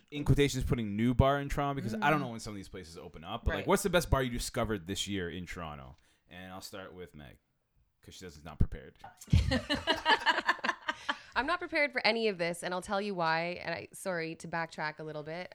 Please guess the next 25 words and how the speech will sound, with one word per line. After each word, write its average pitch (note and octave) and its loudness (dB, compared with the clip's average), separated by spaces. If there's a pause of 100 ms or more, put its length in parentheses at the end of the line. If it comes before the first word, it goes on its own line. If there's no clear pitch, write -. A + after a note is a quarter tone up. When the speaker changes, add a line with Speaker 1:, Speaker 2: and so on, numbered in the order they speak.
Speaker 3:
I E3+ -2
Speaker 1:
Hmm. E3+ -4
Speaker 3:
need E3+ -6
to F3+ -6
add E3 0
another D#3+ -4
personal D#3+ -10
disclaimer. D3 -10 (120)
Speaker 1:
Sure. D3 -14 (360)
Speaker 3:
But G#3 0 (180)
Wellesley B3 0
sent G3+ -2
me F3 -2
this E3 -4
list, D#3 -6 (500)
uh, D3+ -6 (120)
to - -8
prepare D#3+ -6
for, D3 -8
and E3+ -8
it D#3 -10
was E3+ -10
all, E3+ -6
like, D3 -10
best, F#3 -6